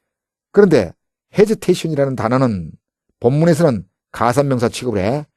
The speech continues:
hesitations 이런 식으로 복수형을 쓰고 앞에 many를 붙이는데 원래 hesitation은 가산명사보다는 불가산명사로 더 많이 쓰이니까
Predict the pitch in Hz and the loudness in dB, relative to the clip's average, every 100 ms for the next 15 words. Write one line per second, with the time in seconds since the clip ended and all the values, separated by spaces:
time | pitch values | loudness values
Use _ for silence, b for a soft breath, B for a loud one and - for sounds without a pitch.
0 | _ _ - 175 180 - 160 143 117 110 | _ _ -2 0 0 -2 -2 -2 -4 -6
1 | - - _ _ - 123 135 123 117 - | -10 -14 _ _ -6 -2 -2 -2 -4 -4
2 | _ - - 156 143 - 110 82 - _ | _ -10 -6 -4 -2 -2 -6 -6 -12 _
3 | - 107 98 98 135 160 139 - 120 92 | -10 -6 -4 -2 0 2 0 -2 -4 -2
4 | 110 165 185 _ _ _ - 143 160 98 | -2 -2 -8 _ _ _ 0 4 4 4
5 | - _ _ _ - 151 170 - 175 151 | -2 _ _ _ -6 -6 -4 -2 -2 -2
6 | 120 78 _ _ _ - 104 117 143 160 | -4 -6 _ _ _ -6 -2 0 0 0
7 | 143 139 127 98 82 _ _ _ _ - | 2 2 2 -2 -6 _ _ _ _ 0
8 | 147 160 156 165 147 185 160 135 117 131 | 2 4 2 2 2 2 2 2 0 -2
9 | 117 107 95 143 175 | -4 -4 -4 -6 -8